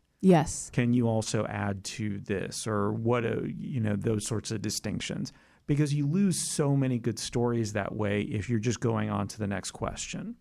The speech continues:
Speaker 1: Exactly. And I think, you know, going, like, just, like, mentioning Terry Gross,
Speaker 2: Mm-hmm.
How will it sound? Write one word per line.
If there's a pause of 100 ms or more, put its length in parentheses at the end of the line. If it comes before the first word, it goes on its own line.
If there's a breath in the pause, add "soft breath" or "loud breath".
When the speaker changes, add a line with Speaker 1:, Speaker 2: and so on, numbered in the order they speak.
(140)
Speaker 1:
Exactly. (340 soft breath)
And
I
think,
you
know,
going, (140)
like,
just,
like,
mentioning
Terry
Gross, (180)
Speaker 2:
Mm-hmm.